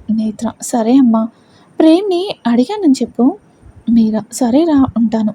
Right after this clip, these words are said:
బాయ్" అని చెప్పి కాల్ కట్ చేశారు. నేత్ర కూడా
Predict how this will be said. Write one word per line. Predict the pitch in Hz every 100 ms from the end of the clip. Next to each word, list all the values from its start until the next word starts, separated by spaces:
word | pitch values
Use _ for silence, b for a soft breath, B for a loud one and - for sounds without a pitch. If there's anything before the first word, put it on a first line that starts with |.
| -
బాయ్" | 214 208 208 -
అని | 226
చెప్పి | 226 - 262
కాల్ | - 285 403 285
కట్ | 247
చేశారు. | 226 226 214 - b b b b b b
నేత్ర | 302 349 415 381
కూడా | 294 254 247